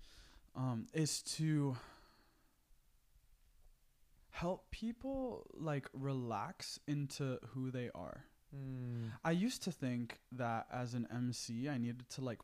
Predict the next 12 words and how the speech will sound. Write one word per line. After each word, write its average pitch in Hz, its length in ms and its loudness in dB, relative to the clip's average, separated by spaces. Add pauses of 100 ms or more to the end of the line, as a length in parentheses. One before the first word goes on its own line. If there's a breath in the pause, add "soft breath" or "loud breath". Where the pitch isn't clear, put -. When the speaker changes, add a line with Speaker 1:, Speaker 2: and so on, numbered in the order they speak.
Speaker 1:
perform 110 920 -2 (100)
as 107 500 -2
a 104 80 -2
hype - 320 -6
man. 65 340 -8 (1400 soft breath)
And 160 180 6
what 151 120 4
I 175 140 -4
found 190 1000 4
is, 139 160 2
is 131 220 2
that 127 320 -2